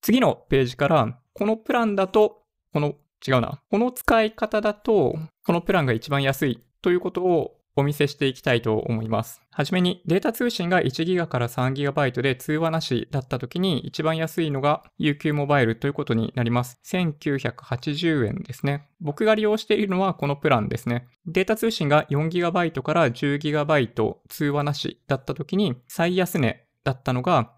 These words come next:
ユーキューモバイルと楽天モバイル二千九百八十円だったんですけれども、今回のドコモが発表したアハモによって、アハモも二千九百八十円で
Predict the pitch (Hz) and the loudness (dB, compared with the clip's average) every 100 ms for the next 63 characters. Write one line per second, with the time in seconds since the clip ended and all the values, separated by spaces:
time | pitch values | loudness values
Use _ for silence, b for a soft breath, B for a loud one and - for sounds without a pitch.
0 | - 147 151 - 160 147 156 135 127 196 | -4 -2 0 0 0 0 0 0 0 0
1 | 135 120 - 135 131 131 143 120 110 120 | 0 -2 -4 -4 -2 -2 0 0 -2 -2
2 | 165 151 - 123 120 - 113 151 165 175 | -2 -2 -2 -2 -4 -6 -10 -4 0 2
3 | 135 113 113 - 110 107 113 - 117 117 | 2 0 -2 -2 -4 -4 -6 -2 -2 0
4 | 143 120 - - 202 190 139 127 160 160 | 0 -2 -2 0 0 -2 -2 0 0 -2
5 | - 175 165 123 117 - - - 120 - | -2 -2 0 0 -2 -4 -6 -2 -4 -2
6 | 120 - - 143 104 - - 123 123 - | -4 -2 -2 -2 -2 -6 -6 -6 -4 -2
7 | 131 - 196 214 127 107 - 190 170 139 | -2 -2 -4 -2 0 -2 -2 -2 0 -2
8 | 190 180 170 151 143 127 135 127 151 165 | -2 -2 -2 -4 -4 -6 -6 -4 -4 0
9 | 151 123 113 156 151 | 0 0 0 0 -2